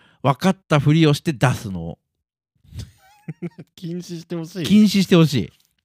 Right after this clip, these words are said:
Speaker 2: あー、ちゃんと注文を待ってから。
Speaker 1: そう。
Speaker 2: あー。
Speaker 1: たまに違うもの食べたくなったり、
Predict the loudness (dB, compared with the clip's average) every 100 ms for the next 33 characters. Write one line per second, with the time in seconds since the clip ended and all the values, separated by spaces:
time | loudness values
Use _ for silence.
0 | -16 -10 -8 -4 -2 -2 -4 -4 -2 -2
1 | -2 -2 0 -2 -4 -8 -6 -4 -2 2
2 | 6 6 4 _ _ _ _ -14 -8 -8
3 | -8 -8 -10 -12 -14 -16 -18 -8 -2 0
4 | 0 -2 -4 -2 0 0 -2 -4 -4 -6
5 | -4 -6 -6 -8 -8 -10 -8 -8 -8